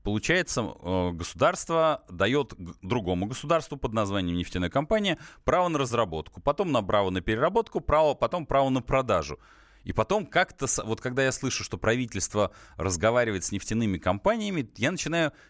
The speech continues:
честно говоря, сходить почти с ума, потому что я не понимаю.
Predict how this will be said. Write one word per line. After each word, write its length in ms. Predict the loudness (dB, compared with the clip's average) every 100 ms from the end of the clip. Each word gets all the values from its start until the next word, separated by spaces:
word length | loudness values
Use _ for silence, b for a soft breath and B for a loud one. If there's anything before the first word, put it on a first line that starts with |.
| b
честно 260 | -2 -2 2
говоря, 160 | 2 2
сходить 380 | 0 -2 -2
почти 320 | -4 -4 -4 -4
с 160 | 0
ума, 240 | 2 2 0
потому 340 | -6 -4 -6
что 160 | -6 -6
я 220 | -2 0
не 120 | 0
понимаю. 540 | 0 0 2 2 2